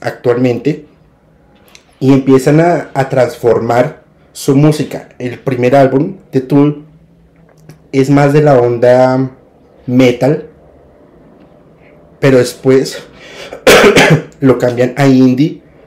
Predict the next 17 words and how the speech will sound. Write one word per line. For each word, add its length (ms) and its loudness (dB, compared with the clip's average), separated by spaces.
y 100 -10
lo 120 0
cambian 300 -4
a 80 -4
progresivo. 720 -2
Y 80 4
aquí 220 0
es 80 -2
donde 220 0
se 120 -2
pone 400 -6
súper 560 -2
interesante 600 -8
el 40 -4
asunto, 540 -4
y 220 0
es, 320 -4